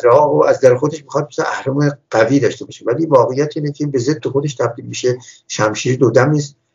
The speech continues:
که بیشتر مظلوم می‌کنه، بیشتر همه رو به اینجا می‌کشونه که باید، و هم در پلن ب، نهایتاً اینو بگم،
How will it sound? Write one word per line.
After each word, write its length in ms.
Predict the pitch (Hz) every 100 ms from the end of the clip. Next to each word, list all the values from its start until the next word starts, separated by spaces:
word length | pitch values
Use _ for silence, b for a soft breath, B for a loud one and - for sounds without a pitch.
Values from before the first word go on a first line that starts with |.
| _ _
که 260 | - 156 160
بیشتر 440 | 165 - - 196 202
مظلوم 440 | 190 160 127 127
می‌کنه، 300 | 113 113 117
بیشتر 420 | 113 135 - 185
همه 260 | 196 165 147
رو 340 | 147 143 139 - _ _
به 80 | 139
اینجا 240 | 131 135
می‌کشونه 500 | 160 151 147 139 143
که 100 | 143
باید، 280 | 143 139 143 - _ _
و 60 | 165
هم 140 | 202
در 180 | 247 220
پلن 500 | 202 - 160 175 160
ب، 200 | 143 139 180 240 - 151
نهایتاً 360 | 139 143 135
اینو 160 | 156 135
بگم، 320 | 117 113 113